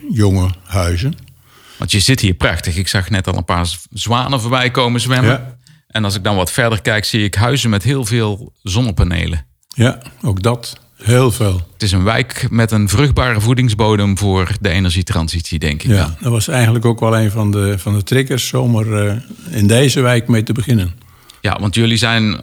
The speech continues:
Speaker 2: eh, een burgerinitiatief.
Speaker 1: Ja.
Speaker 2: En, eh, uiteindelijk, ja, is het burgerinitiatief geëvolueerd tot een energiecoöperatie, zou
Speaker 1: Ja,
Speaker 2: je het
Speaker 1: we
Speaker 2: zo
Speaker 1: zijn,
Speaker 2: kunnen zeggen?
Speaker 1: ja, we zijn met een paar mensen begonnen die, eh, die, eh, nou ja, die, die vonden dat we iets aan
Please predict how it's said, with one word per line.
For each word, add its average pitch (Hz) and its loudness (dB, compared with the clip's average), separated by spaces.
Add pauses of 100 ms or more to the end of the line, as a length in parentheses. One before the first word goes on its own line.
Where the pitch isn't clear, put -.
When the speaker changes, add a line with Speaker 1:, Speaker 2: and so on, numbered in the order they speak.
(120)
Speaker 2:
eh, 98 0
een 98 0
burgerinitiatief. 127 0
Speaker 1:
Ja. 104 0 (220)
Speaker 2:
En, 95 -2
eh, 87 -4
uiteindelijk, 98 -4 (120)
ja, 98 -8 (360)
is 90 -6
het 85 -6
burgerinitiatief 95 -4
geëvolueerd 107 2
tot 110 -2
een 107 0
energiecoöperatie, 151 0
zou 101 4
Speaker 1:
Ja, - 4
Speaker 2:
je 95 2
het - -
Speaker 1:
we 92 0
Speaker 2:
zo - 2
Speaker 1:
zijn, 104 4
Speaker 2:
kunnen 156 2
zeggen? 151 2
Speaker 1:
ja, 120 4
we 101 -2
zijn 104 2
met 98 2
een 98 -2
paar 95 2
mensen 95 -2
begonnen 98 2
die, 101 2
eh, 92 0
die, 95 -2
eh, 92 -2 (160)
nou 113 -2
ja, 90 -4
die, 92 -6
die 95 -6
vonden 98 -2
dat 90 -4
we 101 -2
iets 101 -4
aan 104 -2